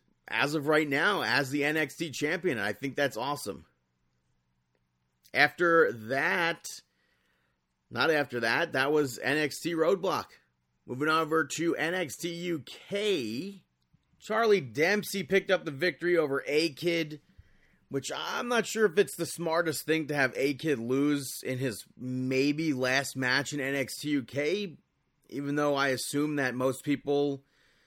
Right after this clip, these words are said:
who watch N X T don't watch N X T U K to begin with, but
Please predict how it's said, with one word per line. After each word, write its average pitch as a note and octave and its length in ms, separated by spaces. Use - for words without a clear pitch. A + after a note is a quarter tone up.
who C#3+ 160
watch C3+ 420
N D#3+ 160
X D3+ 240
T D#3+ 180
don't C3 280
watch C3+ 320
N C3 160
X B2+ 220
T C#3+ 100
U C3 140
K C3+ 180
to A#2 80
begin G#2+ 340
with, E3 320
but C3 300